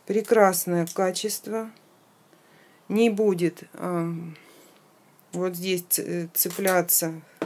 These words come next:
петли. Я думаю, шестьдесят сантиметров, по-моему, больше не было, шестьдесят или восемьдесят. Ну, вот эти,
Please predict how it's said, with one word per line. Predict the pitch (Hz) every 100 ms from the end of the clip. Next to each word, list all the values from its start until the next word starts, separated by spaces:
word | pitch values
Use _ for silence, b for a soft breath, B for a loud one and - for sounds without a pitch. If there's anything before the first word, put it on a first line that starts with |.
| - - b b b b b b -
петли. | 202 175 180 208 254 269 _ -
Я | 180 196
думаю, | 190 220 208 190 190 180 175 _ _ _ -
шестьдесят | - - 190 - 196 190
сантиметров, | 180 175 180 175 165 185 202
по-моему, | - 220 220 214 214 202
больше | 190 180 -
не | 185 202
было, | 180 175
шестьдесят | 175 196 185 220 226 202
или | 185
восемьдесят. | 180 170 165 175 160 160 - - - B B B B B B B B _ 226
Ну, | 254
вот | 226 214
эти, | 240 233 226 226